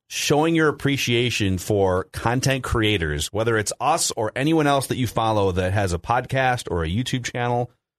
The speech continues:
or a radio show, it means a lot when you send that email, because we don't, uh, it, you know, we don't know. Like, some, I mean, we, we know that there is an audience, and we know that we interact with you on social media, but we don't always know the impact that we have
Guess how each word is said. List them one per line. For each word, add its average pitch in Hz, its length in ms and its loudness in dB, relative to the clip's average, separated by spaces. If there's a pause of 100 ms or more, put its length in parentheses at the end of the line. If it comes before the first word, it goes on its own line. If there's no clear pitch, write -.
(100)
or 104 160 -2
a 92 40 0
radio 113 360 2
show, 143 400 2 (580)
it 131 140 -4
means 165 280 2
a 156 40 2
lot 131 280 2
when 117 120 2
you 113 60 2
send 113 280 0
that 98 160 2
email, 85 300 0
because 87 420 -2 (120)
we 120 120 -2
don't, 180 220 2
uh, 139 160 0
it, 131 220 -4
you 143 100 -4
know, 127 80 -4 (540)
we 160 100 -2
don't 214 160 0
know. 208 220 2
Like, 104 360 0
some, 165 280 -2
I - 20 0
mean, 143 140 2
we, 156 260 0
we 143 140 2
know 165 200 4
that 143 160 2
there 127 180 4
is 113 100 2
an 110 80 2
audience, 123 560 2
and 113 100 -2
we 110 80 2
know 113 240 2
that 104 320 0
we 104 160 -2
interact 110 320 0
with 110 100 -2
you 104 120 2
on 98 80 0
social 98 320 0
media, 104 340 0
but 90 280 0 (420)
we 135 60 -2
don't 190 220 0
always 151 340 4
know 131 180 2
the 127 220 -2
impact 127 600 0
that 107 140 0
we 107 180 0
have 104 520 0